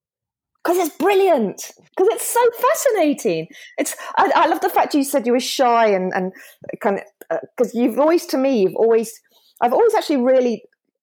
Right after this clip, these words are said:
looked up to you, 'cause whenever I've said something, I've come to you and I've, I've had a problem or something's been weighing on, you've gone, you've always just had such a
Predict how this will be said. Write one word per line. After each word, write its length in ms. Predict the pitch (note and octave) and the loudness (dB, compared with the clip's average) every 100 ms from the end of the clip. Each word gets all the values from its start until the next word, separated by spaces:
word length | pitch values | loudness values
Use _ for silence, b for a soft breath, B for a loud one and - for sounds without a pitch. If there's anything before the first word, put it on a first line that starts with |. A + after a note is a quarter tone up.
| _ _ - | _ _ -2
looked 340 | A3+ A3+ - B3+ | 0 0 0 0
up 260 | A#3+ - | 0 -2
to 120 | - A#3 | -4 0
you, 280 | A3 A#3 | 2 0
'cause 120 | A3+ A3+ | 0 0
whenever 200 | D#4 A#4+ | 0 0
I've 100 | B4 | -2
said 220 | - G4+ | 0 -2
something, 320 | - C#4+ B3+ | 0 -2 0
I've 140 | C4 - | -2 -2
come 220 | D#4+ C#4 | -4 -2
to 100 | D#4 | 0
you 40 | C4+ | 2
and 80 | |
I've, 120 | A#3+ A3 - - | 2 -2 -6 -2
I've 200 | - G3 | -2 0
had 120 | G#3 | -2
a 40 | G#3+ | -2
problem 500 | - D4+ D4 C4+ A#3+ | 0 0 2 2 2
or 120 | G3+ | 0
something's 460 | - G#3 - G3 - | 0 -2 -2 -4 -2
been 260 | G3+ G3 | -2 0
weighing 260 | G#3+ A#3+ A3+ | 0 2 0
on, 60 | A3 B B | -4 B B
you've 140 | B3 B3 | -2 0
gone, 140 | A#3+ - | 0 0
you've 160 | D4 D#4+ | 0 2
always 160 | E4+ | 0
just 140 | D4 C4 | 0 -2
had 120 | C4 | -4
such 360 | - D#4 D4 - | -2 -4 -2 0
a 200 | D4+ D4 | 0 0